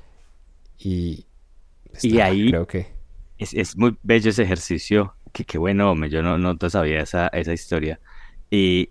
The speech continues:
Speaker 2: es, es muy poderoso porque es solo relacionarnos con la respiración, o sea, ahí ya hay un trabajo súper poderoso. Uno a veces quisiera,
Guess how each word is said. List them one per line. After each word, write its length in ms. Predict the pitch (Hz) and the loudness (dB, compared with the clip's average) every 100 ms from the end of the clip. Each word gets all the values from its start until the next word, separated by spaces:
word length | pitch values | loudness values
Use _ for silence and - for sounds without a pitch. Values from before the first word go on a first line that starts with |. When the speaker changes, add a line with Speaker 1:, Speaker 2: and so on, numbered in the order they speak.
| - | -4
Speaker 2:
es, 180 | 90 90 | -2 -2
es 180 | 90 - | -2 -2
muy 140 | 98 | -2
poderoso 440 | - 117 92 80 104 | 4 4 4 0 -2
porque 280 | 98 98 | 0 0
es 80 | 85 | 0
solo 260 | - 127 139 | -2 0 2
relacionarnos 520 | 117 95 92 87 117 | 2 0 0 0 0
con 100 | 113 | 0
la 80 | 85 | 0
respiración, 640 | 82 - 78 - 120 117 | -4 -6 -8 -2 0 0
o 60 | 85 | 0
sea, 160 | 110 101 | -2 0
ahí 200 | 104 92 | -2 0
ya 120 | 107 | 0
hay 140 | 127 | 2
un 160 | 131 120 | 2 0
trabajo 680 | 131 127 127 117 123 117 - | 0 2 0 2 0 0 -4
súper 340 | - 98 85 - | -8 -6 -6 -8
poderoso. 420 | 76 82 143 127 | -6 -2 0 2
Uno 100 | 120 | 4
a 40 | |
veces 260 | 131 135 - | 2 0 0
quisiera, 480 | 104 101 95 110 | 0 2 4 2